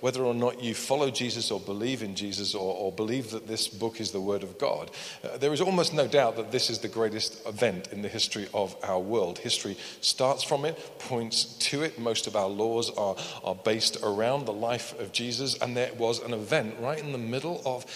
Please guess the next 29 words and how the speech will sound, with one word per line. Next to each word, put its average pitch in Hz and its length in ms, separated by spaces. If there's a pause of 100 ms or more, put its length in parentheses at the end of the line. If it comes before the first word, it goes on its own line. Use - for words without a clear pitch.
(160)
his 110 380
life 104 400
that - 140
defined 104 560
absolutely 101 560
everything 92 440 (280)
that - 100
he 131 360 (280)
was 92 380 (260)
about. 120 220 (800)
There 110 180
was 107 180
a 101 40
moment 117 580
that 107 80
he 107 120
set - 300
his 98 160
face - 580
towards 95 480
a 92 40
cross. - 480
The - 60
scriptures - 480
say 101 240
he 107 160
did 101 160
it 98 140
deliberately. 117 640